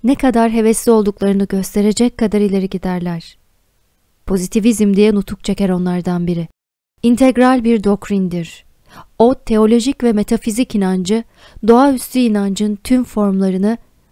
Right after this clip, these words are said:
ve dolayısıyla da spiritüalizmi reddeder. Gerçek pozitif, olgucu ruh, gerek yaklaşık, gerekse esas olarak varsayılan etkilerin oluşturduğu fenomenlerin değişmez kanunlarını yerine geçen bir çalışmanın içinde yer alır.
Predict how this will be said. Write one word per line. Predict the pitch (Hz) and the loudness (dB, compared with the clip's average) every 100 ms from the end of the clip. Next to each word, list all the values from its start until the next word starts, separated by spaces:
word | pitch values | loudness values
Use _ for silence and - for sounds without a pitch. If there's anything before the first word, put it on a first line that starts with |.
| - | -2
ve | 240 - | -2 0
dolayısıyla | 202 202 214 - 247 240 202 190 | 0 2 0 0 -2 -2 -2 -4
da | 202 | -6
spiritüalizmi | - - 208 202 220 214 226 - 226 | -8 -6 -6 -2 0 0 -2 -2 0
reddeder. | 202 196 190 180 180 170 _ _ _ _ _ - - | 0 -4 -6 -6 -8 -10 _ _ _ _ _ -14 -4
Gerçek | 185 196 233 226 - | -2 2 2 0 -2
pozitif, | 196 180 190 220 214 - _ - | -4 -2 -2 -2 -2 -4 _ -2
olgucu | 190 190 214 233 226 | -2 0 -2 0 2
ruh, | 196 240 - - - - | 2 0 -4 -20 -20 0
gerek | 226 240 254 220 | 2 4 2 0
yaklaşık, | 196 - 190 - 220 - - - - | -4 -4 -4 -4 -6 -8 -20 -10 0
gerekse | 247 285 - - - - | 2 2 0 -4 -2 0
esas | 247 233 - | 0 0 -2
olarak | 202 196 202 202 - _ - | -2 0 -2 -4 -12 _ 0
varsayılan | 220 269 - 240 226 214 | 2 2 0 0 2 0
etkilerin | 202 - 208 208 202 | -2 -4 0 0 0
oluşturduğu | 196 196 - 214 202 214 | -2 -4 -4 -4 -2 -2
fenomenlerin | 208 202 196 196 196 190 196 202 190 - | -2 -2 0 0 0 -2 -2 -4 -6 -6
değişmez | 190 196 - 233 240 - | -2 -2 -2 -2 -2 -2
kanunlarını | 214 202 196 190 190 190 185 | -2 0 0 0 0 0 -2
yerine | 170 185 196 226 | -2 0 0 0
geçen | 233 220 233 226 214 | 0 -2 -2 0 0
bir | 208 | -2
çalışmanın | - 208 - 214 202 | -2 -2 -2 -2 -2
içinde | - 196 190 | -2 -4 -2
yer | 185 180 | -2 -4
alır. | 175 170 - | -6 -8 -12